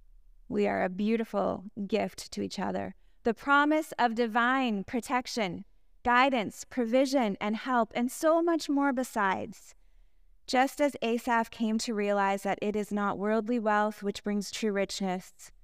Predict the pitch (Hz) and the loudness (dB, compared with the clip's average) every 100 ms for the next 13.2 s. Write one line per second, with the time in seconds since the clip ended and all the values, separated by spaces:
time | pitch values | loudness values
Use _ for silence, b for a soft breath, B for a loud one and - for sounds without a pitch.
0 | - - - - - - - - - - | -20 -20 -20 -20 -20 -20 -20 -18 -6 2
1 | 240 240 254 - 262 240 226 233 214 196 | 4 4 2 2 2 2 0 0 0 2
2 | 196 190 180 190 202 247 254 269 214 208 | 0 0 -4 -6 -2 0 0 0 0 0
3 | 202 - 226 220 196 196 202 - - 254 | 0 -2 -4 -2 -2 -2 -4 -6 -4 0
4 | 254 262 262 247 247 226 202 196 185 180 | 2 2 2 0 -4 0 0 2 0 -2
5 | - 190 190 190 - 220 254 269 269 262 | -4 -6 -6 -6 2 2 2 -2 -2 -2
6 | 262 247 262 - 202 190 190 196 - - | -2 -2 -4 -2 0 0 0 -4 -14 -14
7 | - 196 190 220 185 180 - - 208 202 | -6 -4 0 0 0 -2 -6 -4 -2 -2
8 | - 190 180 180 - - - 202 208 196 | -4 -4 -4 -6 -12 -20 -8 -4 -2 -2
9 | 185 196 - - - - 180 - - - | -4 -8 -20 -20 -18 -8 -6 -6 -6 -4
10 | - - - - - - - - - - | -2 -4 -6 -20 -20 -20 -20 -20 -20 -20
11 | - - - - - - - - - - | -20 -20 -20 -20 -20 -20 -20 -20 -20 -20
12 | - - 196 208 214 214 208 - 202 202 | -16 -6 -2 0 2 0 -2 2 4 4
13 | 202 202 | 2 -2